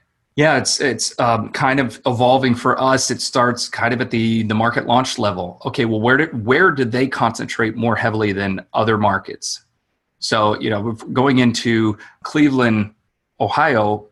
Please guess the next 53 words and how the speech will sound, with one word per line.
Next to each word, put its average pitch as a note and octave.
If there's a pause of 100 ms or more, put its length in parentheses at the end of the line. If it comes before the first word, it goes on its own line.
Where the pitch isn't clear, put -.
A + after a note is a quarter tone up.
may C3
be C3
less B2
of A#2+
a A#2
target-rich A#2+
environment A2
than G#2+
us A#2
going G2+
into G2
the A#2
Bay E3
Area. D#2+
And C3
that C3
may C3
sound A2
obvious, A#2+
but -
there's C3
a A#2+
couple A#2+
other B2 (500)
high -
concentration A#2
of F2+
tech -
tribes G2+
around G2
the F#2
country. G#2+ (480)
And A#2
a A2
company C3
like G#2
ours, D3
you A2
can't A#2+
just A2
launch G2+
everywhere. A#2
We A2
have G#2+
to -
be F#2+
selective G2+
about F#2
which -
markets F#2+
we G2+
launch. G2+
So F#2+